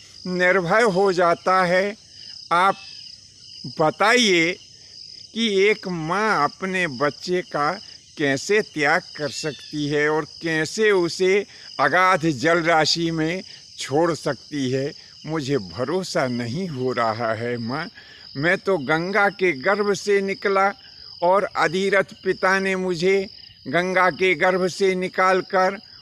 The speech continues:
माता राधिका की गोदी में दे दिया। हे पांडवों की जननी, मेरी माँ तो राधिका है, जिसके स्तनों का मैंने दुग्ध पान किया है,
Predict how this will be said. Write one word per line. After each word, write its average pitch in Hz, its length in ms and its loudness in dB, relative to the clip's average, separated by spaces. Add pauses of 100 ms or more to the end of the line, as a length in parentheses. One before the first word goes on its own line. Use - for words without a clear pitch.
(140)
माता 165 480 2
राधिका 147 640 2
की 139 220 -6
गोदी 165 540 -2
में 143 260 -2
दे 117 180 -2
दिया। 110 360 -8 (840)
हे 214 160 2
पांडवों 147 640 0
की 127 260 -6
जननी, 113 600 -4 (760)
मेरी 151 460 -2
माँ 127 300 -2 (140)
तो 190 220 -4
राधिका 139 920 -2
है, 101 320 -6 (640)
जिसके 175 640 -4 (120)
स्तनों 202 560 -4
का 190 220 -2
मैंने 170 540 -4 (600)
दुग्ध 180 400 -4
पान 170 500 -2
किया 147 400 0
है, 110 340 -2